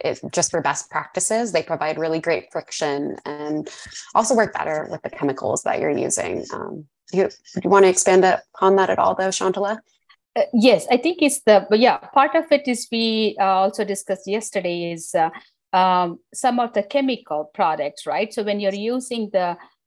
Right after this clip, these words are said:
Speaker 2: the product, so then that may bind to the cotton towels. So then you may not, uh, get the efficacy. Uh, for example, the quaternary ammonium. So you have, uh,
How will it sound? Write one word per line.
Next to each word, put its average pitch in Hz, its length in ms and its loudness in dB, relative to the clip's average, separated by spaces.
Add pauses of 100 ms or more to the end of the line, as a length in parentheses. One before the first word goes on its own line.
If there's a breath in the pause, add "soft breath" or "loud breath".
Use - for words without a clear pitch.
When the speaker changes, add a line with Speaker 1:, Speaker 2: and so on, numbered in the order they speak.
Speaker 2:
the 185 80 0
product, 202 580 0
so 208 80 -8
then 185 460 -2
that 190 240 -2
may 202 300 -6
bind 190 480 -2
to 214 80 -8
the 175 120 -4
cotton 190 460 -4
towels. - 560 -6
So - 200 2
then 185 420 2 (340 loud breath)
you 226 120 0
may 226 160 2
not, 190 280 0 (220)
uh, 175 160 2
get 190 200 -4
the - 140 -2
efficacy. - 680 -8 (100)
Uh, 180 200 0
for 202 100 -2
example, 175 680 -2
the 170 120 -10
quaternary 220 520 -2
ammonium. 151 500 -6
So - 140 -6
you 180 260 -4
have, 180 480 -2
uh, 170 200 -2